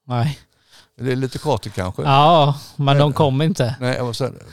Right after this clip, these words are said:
Speaker 2: och det beror på att innan jag, och sen, och sen jag åkte runt på olika ställen så att här hängde ju med att jag vågar säga emot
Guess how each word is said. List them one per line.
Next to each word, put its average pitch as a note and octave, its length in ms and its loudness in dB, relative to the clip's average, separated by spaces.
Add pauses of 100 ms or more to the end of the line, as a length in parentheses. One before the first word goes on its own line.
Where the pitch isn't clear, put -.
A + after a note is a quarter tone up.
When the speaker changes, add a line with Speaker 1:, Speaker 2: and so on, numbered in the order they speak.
Speaker 2:
och C3 100 -4
det A#2+ 160 -4
beror A#2+ 260 -4
på G2+ 100 -8
att G2+ 420 -10
innan A2+ 240 -6
jag, A#2 320 -8 (640)
och A2+ 80 -10
sen, A#2+ 100 -6
och A2 180 -8
sen G#2+ 160 -6
jag G2 100 -8
åkte F#2+ 200 -10
runt G2+ 300 -6
på G#2+ 80 -10
olika F#2+ 160 -10
ställen G#2 220 -12
så G2+ 80 -10
att - 200 -16
här G2 180 -6
hängde G2 220 -8
ju B2+ 40 -6
med A2+ 200 -6
att G#2 120 -10
jag F#2+ 180 -4
vågar G#2 280 -8
säga G2+ 280 -8
emot G#2 480 -10